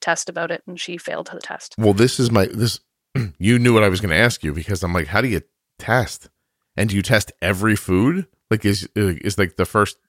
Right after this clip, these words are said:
Speaker 2: five years of her life just like, "Okay, touch this. Get in the car." <laughs> Like, "Oh, wait, you're okay. Get back out of the car." Like, how do you test a food like that?
Speaker 1: Well, it,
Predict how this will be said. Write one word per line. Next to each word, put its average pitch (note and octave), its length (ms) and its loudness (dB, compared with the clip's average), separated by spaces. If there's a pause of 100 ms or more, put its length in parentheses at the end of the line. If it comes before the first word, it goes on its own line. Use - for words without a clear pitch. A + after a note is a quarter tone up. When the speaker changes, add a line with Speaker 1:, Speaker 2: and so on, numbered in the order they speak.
(260)
Speaker 2:
five F#2+ 260 2
years G2+ 220 0
of G2 60 -4
her F#2+ 120 2
life F#2+ 280 4
just - 200 -4
like, F#2+ 160 -2
"Okay, A2 260 0
touch - 280 -2
this. - 300 -4 (1040)
Get D#3 120 0
in - 60 -8
the D#3+ 60 0
car." C3 400 2
<laughs> - 840 -4
Like, - 840 -4 (280)
"Oh, C#3+ 80 6
wait, C#3 140 4
you're B2+ 180 2
okay. A#2+ 300 2 (280)
Get - 120 -10
back G#2 180 -4
out F2 140 2
of D#2+ 60 -2
the E2 80 -6
car." C#2+ 240 0
Like, G2 240 0
how A2 160 2
do C3+ 80 2
you D3+ 120 0
test C#3 320 0
a - 40 2
food C3+ 300 -4
like C#2 180 -2
that? A#1 240 -2 (880)
Speaker 1:
Well, G#3+ 220 2 (200)
it, - 240 -4